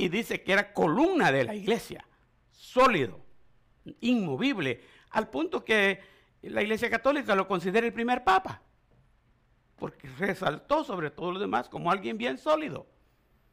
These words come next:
Fue introducido por hermano, por su hermano Andrés, y luego dice, "convertido a través de una pesca milagrosa". Lucas cinco, uno al once está la historia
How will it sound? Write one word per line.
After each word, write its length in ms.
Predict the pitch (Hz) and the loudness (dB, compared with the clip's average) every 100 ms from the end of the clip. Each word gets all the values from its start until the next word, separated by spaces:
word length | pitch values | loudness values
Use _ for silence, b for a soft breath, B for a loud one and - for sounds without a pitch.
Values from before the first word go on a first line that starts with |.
| _ _ _ _ _ _ _ _ _ | _ _ _ _ _ _ _ _ _
Fue 180 | _ 233 | _ 0
introducido 580 | 285 240 202 226 233 233 | 2 -2 0 0 0 -4
por 200 | 208 175 | -2 -2
hermano, 500 | 151 143 190 190 - | 0 0 2 0 -2
por 140 | - | -8
su 80 | 175 | -4
hermano 260 | 147 156 175 | -2 -2 -2
Andrés, 460 | 180 117 147 - _ b b b b | -4 -8 -10 -12 _ b b b b
y 120 | 226 | -2
luego 320 | 220 214 240 233 | 2 4 4 4
dice, 440 | 233 233 247 - | 2 2 0 0
"convertido 920 | - 233 214 208 - - 302 302 294 | 4 4 6 4 2 0 2 4 6
a 120 | 269 | 6
través 340 | 208 190 220 220 | 4 4 4 4
de 100 | 233 | 2
una 320 | 247 233 233 | 2 0 4
pesca 760 | 240 247 - 269 262 262 b b b b _ | 4 4 0 4 4 4 b b b b _
milagrosa". 1000 | 139 175 185 180 180 220 233 - 151 131 _ _ _ _ _ _ _ _ | 0 4 6 4 6 6 6 2 -6 -8 _ _ _ _ _ _ _ _
Lucas 420 | 135 160 202 - | -4 0 0 -2
cinco, 800 | 220 233 220 233 208 - _ _ | -4 -4 0 0 0 -8 _ _
uno 220 | - 165 | -6 -2
al 80 | 156 | 2
once 240 | 170 202 175 | 2 0 -8
está 260 | - 127 | -2 0
la 60 | 135 | 0
historia 680 | 143 - 151 143 147 143 | -4 -4 -4 0 2 0